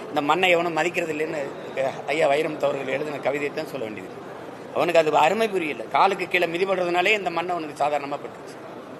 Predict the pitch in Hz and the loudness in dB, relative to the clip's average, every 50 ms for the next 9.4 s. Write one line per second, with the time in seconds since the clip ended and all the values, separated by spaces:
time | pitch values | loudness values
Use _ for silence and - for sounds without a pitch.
0 | - - - - - - - 131 135 135 135 143 156 175 175 185 190 - - - | -14 -14 -14 -14 -14 -10 -6 -4 -2 2 2 2 2 4 2 2 0 -2 -6 -12
1 | - - - - - - - 160 147 180 185 185 165 151 143 151 160 175 170 147 | -14 -14 -14 -14 -14 0 4 6 6 8 6 6 2 2 0 0 2 0 -2 -2
2 | 127 127 135 143 - - - - - - - - - - - - - 123 135 139 | -2 -2 -2 -4 -4 -10 -12 -14 -14 -14 -14 -14 -14 -14 -14 -2 2 2 2 6
3 | 156 180 185 196 214 214 214 247 254 254 240 208 180 190 202 - 185 170 160 160 | 8 8 8 8 8 6 6 4 6 6 4 4 2 0 -2 -2 -2 0 0 -2
4 | 156 143 127 123 123 120 127 131 131 135 135 - 147 139 - 147 151 147 151 151 | -2 -2 -2 0 0 2 4 4 2 2 0 -4 -8 -4 -2 0 0 0 0 0
5 | 151 151 151 156 151 160 156 147 156 156 151 - 156 156 156 160 160 160 160 160 | 0 2 0 0 0 0 -2 -2 -2 -6 -4 -4 -4 -2 -2 -2 -2 -2 -2 -2
6 | 160 165 165 165 160 160 160 151 - 160 160 170 170 165 170 170 170 160 - - | -2 2 2 2 2 2 -2 -4 -2 -2 -2 0 0 0 0 0 -2 -2 -6 -12
7 | - - - - - - 160 170 175 170 165 165 156 156 156 160 170 170 170 165 | -16 -16 -16 -16 -4 0 2 2 4 6 6 6 6 6 6 6 6 4 4 0
8 | 175 170 165 170 170 165 - 175 165 170 170 175 170 - 175 165 170 165 160 160 | -2 0 0 0 0 2 2 2 4 4 2 2 4 4 2 4 4 2 0 0
9 | - 165 165 170 175 165 156 | 0 -2 0 0 -2 -2 -2